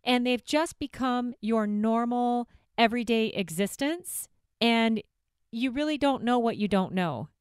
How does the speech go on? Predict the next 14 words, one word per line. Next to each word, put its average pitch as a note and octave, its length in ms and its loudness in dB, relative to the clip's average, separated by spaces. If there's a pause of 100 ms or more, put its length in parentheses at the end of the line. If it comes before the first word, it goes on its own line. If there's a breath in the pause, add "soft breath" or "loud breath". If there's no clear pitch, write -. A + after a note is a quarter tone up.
(600 soft breath)
because A3+ 560 4 (140)
you A3+ 160 0
can't C4+ 480 -2 (180)
see B3 560 -2 (120)
beyond A#3 720 -2 (280)
where A3 220 4
you G#3 280 -2
are. E3+ 440 -2 (280)
You're G3+ 160 0
so A3+ 280 2
stuck - 440 0
in A3 100 0
the G3 80 0
muck. - 400 -2